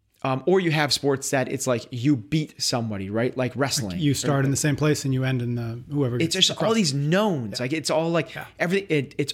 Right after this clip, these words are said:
Speaker 1: all known. It doesn't change from year to year. Well, in our sport, it's too, it's, it's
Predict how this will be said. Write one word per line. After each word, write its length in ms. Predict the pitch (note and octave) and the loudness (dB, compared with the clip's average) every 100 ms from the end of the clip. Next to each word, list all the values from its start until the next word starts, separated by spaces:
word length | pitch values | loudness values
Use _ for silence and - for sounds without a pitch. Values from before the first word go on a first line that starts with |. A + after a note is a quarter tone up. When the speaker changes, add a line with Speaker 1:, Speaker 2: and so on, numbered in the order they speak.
| - | -2
Speaker 1:
all 300 | C#3+ E3 F3 | 0 2 2
known. 340 | D3+ D3 D3+ | 2 2 2
It 100 | C3 | 0
doesn't 340 | C#3+ C#3 D3 - | 0 -2 -2 -2
change 360 | C#3+ C#3 C3+ | -2 0 -2
from 140 | B2 B2 | -4 -2
year 180 | C3 | 0
to 60 | B2 | 0
year. 340 | A#2 A#2+ F2+ G#2+ | -2 -4 -4 -4
Well, 380 | C3 A#2+ - - - - _ _ _ _ _ _ _ _ _ - | -2 -2 -4 -20 -20 -20 _ _ _ _ _ _ _ _ _ -2
in 80 | D#3+ | 0
our 80 | E3+ | 2
sport, 240 | D3 D3 | 2 2
it's 200 | C3+ - | 2 0
too, 720 | - - E3+ E3+ E3+ D#3+ - - _ - | 0 2 4 4 4 4 0 -8 _ -8
it's, 240 | B2+ - - | -8 -8 -6
it's 460 | C3+ B2 - - | -6 -4 -6 -8